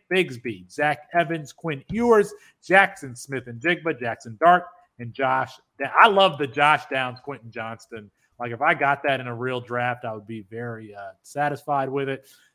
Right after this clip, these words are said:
Jadon Blue, uh, is the second pick in the se-, in the second round. Michael Mayer, L J Johnson, Xavier Worthy, JoJo Earl, Will Shipley, Drew Aller, Ajay Hall, Agiye Hall,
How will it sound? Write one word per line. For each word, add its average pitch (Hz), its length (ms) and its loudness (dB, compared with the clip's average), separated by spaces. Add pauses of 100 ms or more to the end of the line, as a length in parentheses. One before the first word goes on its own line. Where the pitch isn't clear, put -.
(120)
Jadon 196 560 4
Blue, 165 540 4 (120)
uh, 131 360 -6
is 123 180 -12
the 123 160 -14
second 175 340 -6
pick 156 200 -8
in 131 60 -18
the 117 100 -16
se-, - 140 -20 (520)
in 120 80 -14
the 110 60 -18
second 123 360 -10
round. 170 400 2 (360)
Michael 127 220 -8
Mayer, 185 260 4
L 127 180 -8
J 117 160 -8
Johnson, 180 500 0 (180)
Xavier 117 300 -8
Worthy, 175 380 -2
JoJo 147 720 2
Earl, 131 440 -4 (280)
Will 139 160 -4
Shipley, 180 420 -4
Drew 135 260 -8
Aller, 135 560 4 (340)
Ajay 113 460 -10
Hall, 175 440 2
Agiye 131 440 -6
Hall, 135 420 -8